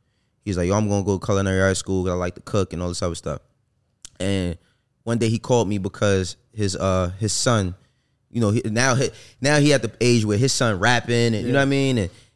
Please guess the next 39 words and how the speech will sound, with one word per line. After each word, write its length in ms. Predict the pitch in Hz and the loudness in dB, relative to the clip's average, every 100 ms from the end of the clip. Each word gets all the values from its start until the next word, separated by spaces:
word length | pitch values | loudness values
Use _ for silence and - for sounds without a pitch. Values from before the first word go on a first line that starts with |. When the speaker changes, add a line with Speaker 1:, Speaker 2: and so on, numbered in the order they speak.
| - | -8
Speaker 1:
and 140 | 98 113 | -2 0
he, 140 | 113 107 | 0 -2
and 100 | 127 | 0
he 100 | 131 | 2
like, 140 | 95 | 2
"Yo, 140 | 110 104 | 2 2
people 240 | 123 98 | 0 -2
was 140 | 95 | -6
reaching 200 | 104 101 | -6 -2
out 120 | 107 98 | -2 -2
to 40 | |
his 80 | 90 | -6
son." 180 | - 110 | -2 -2
So 140 | - | -2
I 100 | 120 - | -4 -2
asked 180 | 165 156 | -4 -4
him, 60 | 151 | -10
I 40 | |
said, 160 | - 147 | -6 -6
"Yo, 80 | |
Cat," 340 | 147 175 151 - _ _ _ _ _ _ - | -4 -4 -4 -8 _ _ _ _ _ _ -14
I 60 | |
said, 140 | - 135 | -6 -2
"What 200 | 139 208 | 0 0
happened 280 | 214 196 | -2 -2
with 120 | 185 175 | -2 0
all 160 | 175 | 0
that? 200 | 170 165 | 0 -4
Like, 240 | 127 131 - | -4 -4 -4
you 80 | 139 | -6
know 60 | |
what 60 | 151 | -4
I 20 | |
mean? 140 | 151 139 | -2 -4
What 120 | - | -4
you 80 | 147 | -4
was 80 | 131 | -2
Speaker 2:
Mm. 60 | |
Speaker 1:
doing?" 340 | 147 202 123 | -2 -2 -4